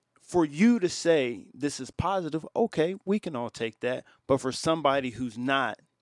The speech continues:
in a traditional relationship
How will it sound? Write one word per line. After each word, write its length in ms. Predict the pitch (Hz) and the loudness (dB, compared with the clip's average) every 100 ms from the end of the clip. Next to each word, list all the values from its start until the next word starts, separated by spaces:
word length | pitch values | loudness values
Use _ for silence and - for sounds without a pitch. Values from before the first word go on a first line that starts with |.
| _ _ _ _ - | _ _ _ _ 0
in 540 | 190 190 135 117 117 _ _ _ _ _ _ _ _ _ _ _ _ _ _ _ _ | 2 4 2 0 -8 _ _ _ _ _ _ _ _ _ _ _ _ _ _ _ _
a 340 | 120 120 110 98 - _ _ _ | 0 2 0 -4 -10 _ _ _
traditional 840 | - 143 127 - 180 196 - 156 131 | -8 -6 -6 2 6 6 6 2 4
relationship 1000 | 127 120 139 180 - 139 - 143 120 | 4 4 4 4 2 -6 -6 -4 -4